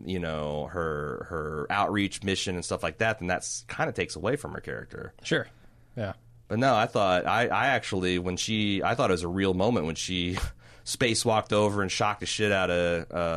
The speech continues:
Speaker 1: uh, the, the, the Mao sister. I thought that was
Speaker 2: Mm-hmm.
Speaker 1: pretty cool.
Speaker 2: All right, Gabe says, "Just a quick clarification. There have been questions on the past few podcasts about not being able to shoot, and I got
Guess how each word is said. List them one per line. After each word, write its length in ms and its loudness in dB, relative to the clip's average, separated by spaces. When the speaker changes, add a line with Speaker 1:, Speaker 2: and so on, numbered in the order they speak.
Speaker 1:
uh, 320 -2
the, 400 -6
the, 340 -4
the 120 -6
Mao 500 2
sister. 640 -4
I 60 0
thought 160 -4
that 100 2
was 100 2
Speaker 2:
Mm-hmm. 60 -4
Speaker 1:
pretty 160 -2
cool. 300 -4
Speaker 2:
All 60 4
right, 180 0
Gabe 380 4
says, 320 4
"Just 200 -4
a 40 -6
quick 400 2
clarification. 840 2
There 120 4
have 100 2
been 220 4
questions 720 0
on 100 0
the 60 -4
past 320 -2
few 140 0
podcasts 520 0
about 340 2
not 160 4
being 140 4
able 120 4
to 80 2
shoot, 320 2
and 100 0
I 120 4
got 300 2